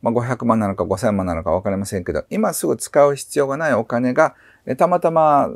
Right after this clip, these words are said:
その自分のお金があると思ってたものが五百万が一千万だか分かりませんけど、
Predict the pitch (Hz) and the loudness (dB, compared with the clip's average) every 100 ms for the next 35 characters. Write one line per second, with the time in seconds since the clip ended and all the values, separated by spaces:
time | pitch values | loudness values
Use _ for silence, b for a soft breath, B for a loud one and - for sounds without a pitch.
0 | - - 135 127 117 107 101 107 117 127 | -8 -4 0 2 0 -2 -6 -4 0 2
1 | - 98 113 113 107 113 156 160 - 110 | 0 -2 0 0 4 4 4 4 2 0
2 | 113 110 - 98 92 92 85 92 95 95 | 0 -4 -6 -4 -2 -2 -4 -4 -8 -2
3 | 107 101 85 82 - 98 85 80 82 85 | 0 2 0 -4 -2 -2 -2 -2 -2 -2
4 | 104 95 101 87 73 | -2 -2 -2 -2 -4